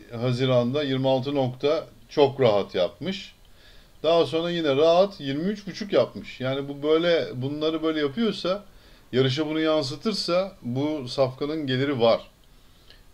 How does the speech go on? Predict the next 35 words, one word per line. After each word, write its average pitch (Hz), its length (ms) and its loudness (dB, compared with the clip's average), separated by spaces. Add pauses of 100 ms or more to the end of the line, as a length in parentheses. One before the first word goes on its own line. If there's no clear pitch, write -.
(120)
Yani 156 280 2
o 175 100 0
yüzden 156 280 -2
bir 165 120 -4
numara 165 260 4
Alternatif 156 400 0
Banko 165 300 0
dedik 160 200 -6
ama 156 320 -2 (240)
üç - 380 -6
arkasından 127 640 2
dedik. 127 280 -10
İki, 139 300 -8
dört 165 320 4
ve 143 160 0
sürpriz 147 300 -8
olarak 123 280 2
da 143 80 0
altı 123 360 2
diyoruz. 120 460 -6 (580)
Çok 123 260 -2
dikkat. 113 380 0 (580)
Dördüncü 190 320 2
koşu 160 300 -2
şartlı 147 400 2
beş, 160 200 -4
üç 131 200 -8
yaşlı 139 300 2
İngilizler 135 380 0
iki 127 220 -4
bin 131 100 -2
metreye 110 380 -2
çıkacaklar. 110 720 -4 (1900)
Evet, 202 220 4
burada, 208 440 6